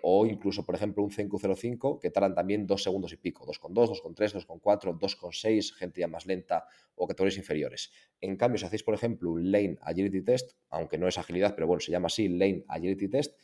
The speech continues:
este test de, del draft de la N B A, en el que en la zona van hacia adelante,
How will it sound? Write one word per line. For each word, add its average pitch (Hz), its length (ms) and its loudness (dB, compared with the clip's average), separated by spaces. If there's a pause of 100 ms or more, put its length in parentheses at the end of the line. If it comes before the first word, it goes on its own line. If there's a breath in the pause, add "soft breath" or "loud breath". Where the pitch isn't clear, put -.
(260 soft breath)
este 92 300 -2
test 90 260 0
de, 76 320 0
del 78 240 -2
draft 92 340 2 (120)
de 87 100 -2
la 87 60 4
N 90 100 0
B 104 140 4
A, - 300 0
en 85 120 -6
el 87 80 -6
que - 540 -2
en 82 160 -4
la 78 80 0
zona 131 440 0 (120)
van 85 240 0
hacia 76 160 -2
adelante, 131 560 4